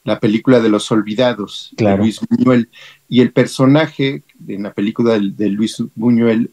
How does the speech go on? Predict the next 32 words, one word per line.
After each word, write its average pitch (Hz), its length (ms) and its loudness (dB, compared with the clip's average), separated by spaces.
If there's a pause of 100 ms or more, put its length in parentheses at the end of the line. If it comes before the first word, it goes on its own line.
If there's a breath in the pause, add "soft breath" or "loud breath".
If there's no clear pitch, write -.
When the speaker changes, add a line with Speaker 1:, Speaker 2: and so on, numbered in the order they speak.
Speaker 1:
es 107 300 -10
un 110 240 2
niño 123 460 4
que - 200 -8
vive 101 240 -2
Speaker 2:
Ujú. - 60 -10
Speaker 1:
con 101 140 0
su - 140 -6
mamá, 113 460 2
que 98 200 -2
es, - 180 -8
este, 90 500 -8 (100)
madre 104 400 0
soltera, 113 640 0 (760 soft breath)
y 123 180 2
él 131 140 0
tiene 143 280 6
un 139 80 6
sueño, 143 720 2 (480)
pues, 107 180 -4
muy 139 180 2
simbólico, 147 840 -2
y 117 120 -6
como 104 260 -8
los 101 180 -8
sueños 139 500 0
podemos 110 340 -4
darle 113 520 -6 (320)
miles 127 720 4
de 92 200 -4
interpretaciones, 101 1080 -2
¿no? 135 220 -2